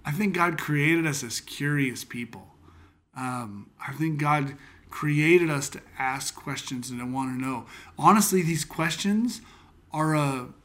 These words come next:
verification, if you will, of our free will. The fact that we're, we want to question God shows that God has given us a free will just to question him. But at some point,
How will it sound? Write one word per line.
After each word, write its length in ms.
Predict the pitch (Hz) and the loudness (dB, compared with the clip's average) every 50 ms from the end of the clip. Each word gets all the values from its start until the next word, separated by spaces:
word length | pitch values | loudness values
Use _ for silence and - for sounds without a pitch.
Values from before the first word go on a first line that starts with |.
| _ | _
verification, 1120 | 135 123 123 127 151 160 170 185 185 - - 160 143 - - 165 190 208 196 - 160 143 | -14 -14 -6 -2 2 4 4 4 4 2 0 -6 -6 -4 0 2 2 2 2 2 0 0
if 120 | 139 135 139 | -2 -2 -2
you 120 | 139 131 | -4 -4
will, 280 | 123 131 131 127 127 123 | -4 -4 -6 -6 -6 -8
of 140 | 123 117 123 | -8 -8 -8
our 140 | 113 113 | -8 -8
free 260 | - - - 123 117 110 | -10 -12 -12 -12 -10 -10
will. 300 | 113 117 117 107 101 95 - - _ - - _ _ _ _ _ _ _ _ _ _ _ _ _ _ _ _ _ _ - | -12 -12 -14 -14 -16 -20 -20 -20 _ -20 -20 _ _ _ _ _ _ _ _ _ _ _ _ _ _ _ _ _ _ -8
The 120 | 139 147 | -6 -6
fact 500 | 143 139 - - 165 160 175 202 - - - | -6 -6 -4 0 4 6 6 6 6 4 0
that 240 | 151 151 160 147 147 | -2 -2 -2 0 0
we're, 300 | 147 151 147 143 135 135 139 - - _ _ _ - | 0 2 2 2 0 -2 -6 -12 -18 _ _ _ -4
we 160 | 143 151 151 | 0 2 2
want 420 | 143 139 143 143 147 165 165 156 - | 2 2 2 2 2 2 0 -2 -8
to 100 | - 131 | -12 -12
question 680 | - - - 151 143 139 143 - - 160 160 156 156 | -12 -12 -8 -8 -6 -6 -8 -8 -6 -4 -4 -2 -2
God 480 | 151 160 151 156 156 165 175 185 180 160 - - - - - - - - | -2 -2 -2 -2 -2 -4 -4 -8 -8 -10 -12 -18 -20 -20 -20 -20 -20 -10
shows 540 | - - - - - 180 175 175 165 147 147 | -6 -2 0 2 2 4 4 4 4 2 2
that 180 | 147 143 - | 0 -2 -2
God 180 | 139 135 131 135 | -2 -4 -4 -4
has 220 | 131 123 113 123 | -4 -6 -10 -12
given 340 | 123 - - 151 143 139 135 | -10 -4 -2 -2 -2 -2 -2
us 180 | 127 120 - - | -4 -6 -8 -12
a 60 | 120 | -14
free 240 | - - - 120 117 | -14 -12 -10 -10 -10
will 380 | 117 120 117 107 101 98 101 - - - - - _ _ _ _ _ _ | -10 -10 -10 -12 -12 -14 -16 -20 -20 -20 -20 -20 _ _ _ _ _ _
just 400 | - - 147 147 135 123 - - | -8 -4 -2 -2 -2 -2 -6 -10
to 60 | - | -12
question 460 | - - - 117 117 - - - - - | -14 -12 -10 -10 -10 -10 -12 -14 -16 -18
him. 160 | - - - - - _ _ _ _ _ _ _ _ _ _ _ _ _ _ _ _ _ _ _ _ _ _ _ | -20 -20 -20 -20 -20 _ _ _ _ _ _ _ _ _ _ _ _ _ _ _ _ _ _ _ _ _ _ _
But 100 | - 147 | -4 -4
at 140 | 143 139 139 | -2 -2 -2
some 400 | - - - - 165 165 185 185 | -4 -4 -2 0 0 0 0 -2
point, 600 | 151 - - 170 170 151 131 113 107 - - - | -4 -4 -4 -2 0 0 -2 -2 -6 -12 -18 -20